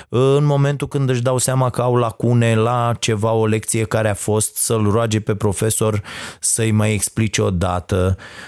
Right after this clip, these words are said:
ă, și își tratează copiii ca și cum ar fi oligofreni. "Nu, acum gata, trebuie să înveți, anul ăsta trebuie să înveți", ca și cum ăla șapte ani a frecat-o, n-a făcut absolut nimic.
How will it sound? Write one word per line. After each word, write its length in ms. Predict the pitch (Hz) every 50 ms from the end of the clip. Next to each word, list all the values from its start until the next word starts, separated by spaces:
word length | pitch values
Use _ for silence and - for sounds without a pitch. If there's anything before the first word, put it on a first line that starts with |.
| - - _ -
ă, 420 | 110 113 117 120 120 117 117 117
și 520 | 113 - - - - 131 135 131 135 - -
își 180 | - 135 143 -
tratează 500 | - 190 180 139 - 139 139 135 151 160
copiii 560 | 127 - 127 107 - - 98 87 92 117 151
ca 160 | 156 - -
și 100 | 147 -
cum 180 | - - 165 170
ar 100 | 170 147
fi 140 | - - 165
oligofreni. 680 | 170 165 160 151 147 170 160 - 151 120 92 80 80 78
"Nu, 300 | 90 104 127 143 123 92
acum 360 | 90 90 - - 156 156 135 123
gata, 260 | 131 147 - - 90
trebuie 200 | 85 - 107 107
să 100 | - 127
înveți, 300 | 127 131 123 101 - -
anul 260 | 101 117 131 123 123
ăsta 160 | 131 131 -
trebuie 220 | 135 117 - 131 123
să 80 | -
înveți", 180 | 151 139 104 -
ca 120 | - 113
și 140 | 104 - -
cum 180 | - 151 165 156
ăla 200 | 139 139 156 151
șapte 480 | 131 - - 147 151 - _ - 110
ani 260 | 98 101 135 175 180 - - - - - - -
a 160 | - - 127 139
frecat-o, 640 | - - 175 185 - - - 214 233 - - 135 113
n-a 180 | 110 139 160
făcut 340 | 160 - 180 160 180 175 -
absolut 400 | 180 170 - - - 165 160 165
nimic. 360 | 170 170 160 110 - - -